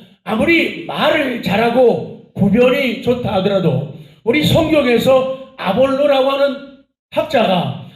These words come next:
아볼로라고 하는 웅변가가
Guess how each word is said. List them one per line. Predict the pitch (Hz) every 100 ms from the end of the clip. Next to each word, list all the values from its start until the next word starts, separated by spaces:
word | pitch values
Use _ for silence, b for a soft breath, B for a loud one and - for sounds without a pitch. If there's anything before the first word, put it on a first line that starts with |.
| B
아볼로라고 | 156 196 269 277 277 269
하는 | 277 302 294 - - _
웅변가가 | 202 233 240 277 254 262 285 247 185 185 135 -